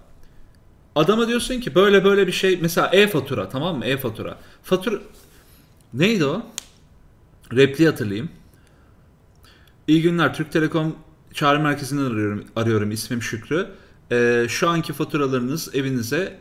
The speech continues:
e, kağıt olarak geliyor. Fakat bunun, e, israf olduğu için artık telefon faturalarınızı cep telefonunuza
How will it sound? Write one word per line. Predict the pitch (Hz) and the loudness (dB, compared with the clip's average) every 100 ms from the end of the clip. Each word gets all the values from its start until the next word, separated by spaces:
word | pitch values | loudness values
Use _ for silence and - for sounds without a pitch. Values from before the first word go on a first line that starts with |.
| - | -10
e, | 117 113 | -4 -4
kağıt | 110 156 160 | -2 -2 -2
olarak | 151 107 101 98 | -2 -2 -4 -6
geliyor. | 101 98 117 196 156 | -8 -6 -6 -8 -8
Fakat | 143 147 - | -6 -6 -6
bunun, | 147 151 143 - - | -6 -6 -6 -10 -8
e, | 113 113 | -4 -4
israf | 110 107 - 156 156 | -6 -10 -4 -4 -2
olduğu | 131 98 101 | -4 -4 -8
için | - - | -10 -6
artık | 147 151 - - | -4 -4 -8 -8
telefon | 139 139 147 | -8 -6 -8
faturalarınızı | 139 123 107 107 113 160 | -8 -6 -4 -4 -6 -6
cep | 151 147 | -6 -6
telefonunuza | 123 107 107 98 98 127 202 | -6 -6 -6 -8 -8 -6 -8